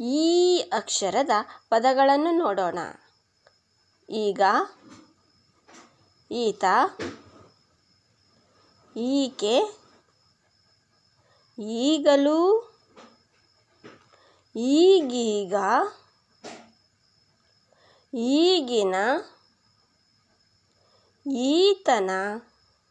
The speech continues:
ಈಗಲೇ, ಈಜು, ಈಗೋ,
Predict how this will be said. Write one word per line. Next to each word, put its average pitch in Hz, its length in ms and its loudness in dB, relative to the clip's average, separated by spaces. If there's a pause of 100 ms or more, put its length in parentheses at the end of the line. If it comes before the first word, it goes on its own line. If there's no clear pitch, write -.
(1300)
ಈಗಲೇ, 208 680 2 (1300)
ಈಜು, 220 920 -4 (1500)
ಈಗೋ, 247 800 2